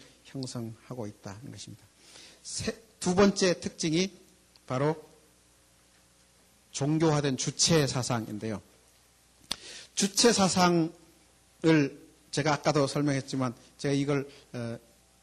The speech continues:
제대로 잘 설득력 있게 설명하자면 한 학기가 걸리니까요.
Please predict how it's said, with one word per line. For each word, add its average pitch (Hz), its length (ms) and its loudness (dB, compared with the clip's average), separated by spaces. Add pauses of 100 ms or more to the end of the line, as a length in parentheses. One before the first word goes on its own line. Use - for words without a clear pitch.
(320)
제대로 143 640 0
잘 - 380 -8
설득력 175 600 -2
있게 127 280 -4
설명하자면 131 760 -4 (1200)
한 175 200 -4
학기가 127 840 -6
걸리니까요. 117 720 -6